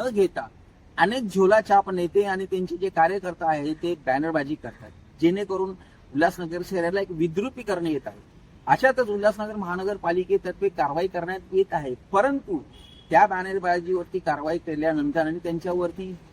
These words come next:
गुन्हा दाखल केल्यानंतरही अनेक जे झोलाछाप नेते आहेत, ते सातत्याने आजही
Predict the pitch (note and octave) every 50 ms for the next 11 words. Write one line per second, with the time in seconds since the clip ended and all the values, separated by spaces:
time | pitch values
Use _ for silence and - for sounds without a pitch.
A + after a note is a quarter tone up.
0 | - - - - C#3+ E3 G3+ G#3+ G3+ F#3+ - G#3 G3+ F#3+ - F#3 F3+ G3 G3+ G#3
1 | G3+ F#3 E3+ G#3 G#3 G#3 G#3 - - - D#3 E3 F#3 A3+ B3+ A#3 G3+ A#3 G3+ E3+
2 | F3 E3+ E3+ G3 G#3 - G3+ G3 - - F3 E3 E3 E3 - A#3+ A#3+ G3 D3+ B2+
3 | A2 - - - - - - - - - G3+ A3+ G#3+ - G3+ F#3+ - - C4 B3+
4 | - A#3 A3+ A3+ A3+ A3+ - - - D#3 F#3+ A3 A3+ B3 A3+ G#3+ G#3 F3 B2+